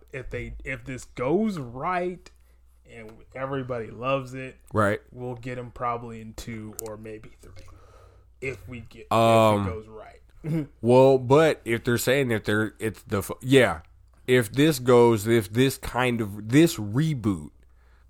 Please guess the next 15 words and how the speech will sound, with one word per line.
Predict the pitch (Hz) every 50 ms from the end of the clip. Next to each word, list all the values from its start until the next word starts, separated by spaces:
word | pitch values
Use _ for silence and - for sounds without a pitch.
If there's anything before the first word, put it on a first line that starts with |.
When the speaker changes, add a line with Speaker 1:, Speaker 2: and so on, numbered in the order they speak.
| _ -
Speaker 2:
goes | 110 110 110 107 101 -
the | 110 104
way | 107 107 107 104
it | 98 90 90
should, | - - - 123 120 113 104 98 90 - - - -
Speaker 1:
Yeah. | 135 131 117 107
Speaker 2:
and | 117 117 107
the | 107 98
focus | - - 120 123 117 - 120 117 101 107
is | 110 110 104 98
what | 95 104 110 101 -
they're | 101 95
saying | - - 117 117 117 120 123 127
it | 131 127
is, | 139 143 143 139 -